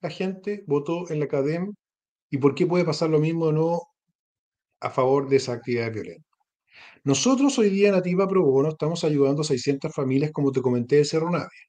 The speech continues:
Esas familias están esperando su casa, hay algunas que llevan veinte, otras quince, otras pr-, promedio quince años, en un sector muy hacinado. Luego de años de pelea, el Estado se compró un terreno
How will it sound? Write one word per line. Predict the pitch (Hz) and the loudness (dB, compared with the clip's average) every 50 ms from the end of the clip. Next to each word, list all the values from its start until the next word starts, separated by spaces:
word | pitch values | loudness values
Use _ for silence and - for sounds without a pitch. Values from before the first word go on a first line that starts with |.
| _ _ _ _ _ _ _ _ _ _ _ _ _ _ _ _ _ | _ _ _ _ _ _ _ _ _ _ _ _ _ _ _ _ _
Esas | - 180 - 247 247 | -4 -2 -2 0 2
familias | 240 208 190 196 208 220 214 | 2 4 6 6 6 6 4
están | 214 - 202 | 2 0 0
esperando | 196 196 - 190 175 180 190 | 0 0 2 2 2 2 2
su | 185 - 180 | 0 -2 -2
casa, | 151 175 185 196 - 202 196 196 190 - - _ _ _ _ _ _ _ _ _ | 0 2 0 2 2 0 0 0 -2 -6 -14 _ _ _ _ _ _ _ _ _
hay | - 147 151 147 | 0 4 4 6
algunas | 143 139 147 156 143 | 6 6 4 4 4
que | 135 139 131 | 2 4 4
llevan | 131 131 127 127 | 4 4 4 4
veinte, | 120 139 135 139 139 135 135 131 | 4 4 6 6 4 2 0 -4
otras | 123 - 113 - | -6 -6 -10 -12
quince, | - - 147 143 143 139 131 131 - 123 | -6 -2 2 4 4 2 2 0 -4 -4
otras | - - 117 113 117 - _ _ _ _ _ _ _ | -4 -6 -8 -8 -10 -14 _ _ _ _ _ _ _
pr-, | - 185 185 - | -8 -8 -6 -2
promedio | - 170 170 170 196 202 202 170 | -2 0 2 4 6 6 6 4
quince | 156 170 170 156 156 - 113 90 | 4 0 -4 -4 -4 -6 -8 -8
años, | 87 - _ _ _ - - - - _ _ _ _ _ _ _ _ _ _ _ _ _ _ _ _ _ _ _ _ _ _ _ _ _ _ | -8 -14 _ _ _ -20 -20 -20 -20 _ _ _ _ _ _ _ _ _ _ _ _ _ _ _ _ _ _ _ _ _ _ _ _ _ _
en | - 123 127 | 0 0 0
un | 131 | 2
sector | - 151 143 - - 139 131 135 160 - - - _ _ | 0 -2 -2 2 2 2 2 4 0 -4 -10 -16 _ _
muy | - 110 110 113 127 147 147 135 | -6 -2 2 4 4 6 6 4
hacinado. | 117 - - 113 107 110 110 107 110 120 - - _ _ _ _ _ _ _ _ _ _ _ - - - _ _ _ _ _ _ _ _ _ _ _ _ _ _ _ - | 4 0 -4 -6 -6 -6 -6 -6 -8 -10 -14 -16 _ _ _ _ _ _ _ _ _ _ _ -20 -20 -20 _ _ _ _ _ _ _ _ _ _ _ _ _ _ _ -2
Luego | 151 196 247 269 277 277 | 2 4 6 6 6 6
de | 247 247 226 - - - _ _ | 6 4 2 0 -4 -12 _ _
años | - 196 254 285 262 214 165 | 2 4 6 8 8 8 6
de | 151 135 | 4 2
pelea, | 127 127 120 123 135 139 151 - | 2 2 4 6 4 4 4 2
el | 139 | 0
Estado | 143 143 - - 208 220 - | -2 0 2 4 4 4 2
se | - 196 151 | -2 -2 -2
compró | 156 147 147 - 190 202 | -2 -4 0 2 2 2
un | 190 175 | 2 0
terreno | - 123 - - | -2 -4 -6 -6